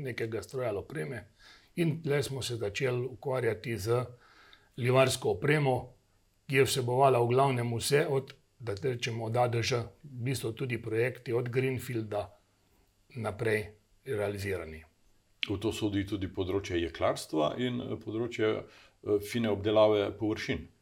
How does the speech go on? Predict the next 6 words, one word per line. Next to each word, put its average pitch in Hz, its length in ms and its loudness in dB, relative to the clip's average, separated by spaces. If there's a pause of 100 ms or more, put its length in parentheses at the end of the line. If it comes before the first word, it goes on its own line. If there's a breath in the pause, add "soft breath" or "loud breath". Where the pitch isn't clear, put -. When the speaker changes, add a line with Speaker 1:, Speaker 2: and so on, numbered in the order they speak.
(140)
Speaker 1:
Drži. 117 600 0 (400)
Eh, 131 440 2
področje 143 500 6
jeklarstva 143 500 2
je 110 180 0 (140)
posebno 175 760 -2